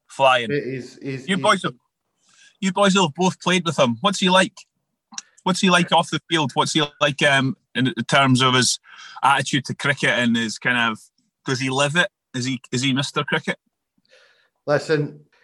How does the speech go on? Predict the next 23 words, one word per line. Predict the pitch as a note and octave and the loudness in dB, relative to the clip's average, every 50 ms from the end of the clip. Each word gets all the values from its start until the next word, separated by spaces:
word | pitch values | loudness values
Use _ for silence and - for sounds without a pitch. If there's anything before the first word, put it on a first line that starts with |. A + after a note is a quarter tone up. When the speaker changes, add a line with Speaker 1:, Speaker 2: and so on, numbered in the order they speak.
| _ _ | _ _
Speaker 2:
he's | _ D3 E3+ F3+ F#3 | _ -6 -4 0 2
a, | G3 F3+ - - - - _ | 2 2 2 -2 -10 -14 _
he's | - F3+ F#3+ F#3+ G3+ | -6 -6 -2 0 2
a, | G3+ F#3 F3 D#3+ D3 C#3 - - | 2 4 4 4 2 0 -2 -6
he's | E3+ D3 | -6 -4
a | E3+ D#3+ | -4 -4
character. | - - F3 F3+ F#3 F#3+ F3 - - F3 C#3 - - - _ _ _ - | 0 2 2 2 2 2 0 -2 -2 -4 -4 -4 -8 -16 _ _ _ -8
I | C#3 | -6
mean, | D3 D#3+ D#3 D#3 D#3 D#3 | -4 -2 -2 -2 -2 -4
on | - D#3+ E3 E3+ - - | -4 -4 -6 -6 -8 -12
T | - - F3+ F3 | -10 -6 -6 -6
V | D3+ D3 D3 D3+ | -4 -4 -4 -2
and | D3+ D3 | 0 0
everything, | D3 D3 C#3+ - D3 D3 C#3 | -2 -2 -2 -6 -6 -6 -6
you | C3+ C3+ | -6 -6
would | B2+ B2 | -8 -8
just | C3 D#3 D3+ D3+ - - | -6 -6 -6 -6 -8 -4
think | - C#3 C#3+ C3+ - | -2 -2 -2 -2 -4
he's | A2 C3+ A#2 | -10 -10 -6
a, | A#2+ A#2 A#2 | -6 -8 -6
just | - C3 A#2+ - B2 | -8 -10 -10 -10 -14
a | |
quiet, | A#2+ - - C3+ C#3 C3 C3 C3+ C3+ C#3 C3+ C3 - - - | -16 -14 -4 -2 0 2 2 2 2 0 0 -2 -4 -6 -14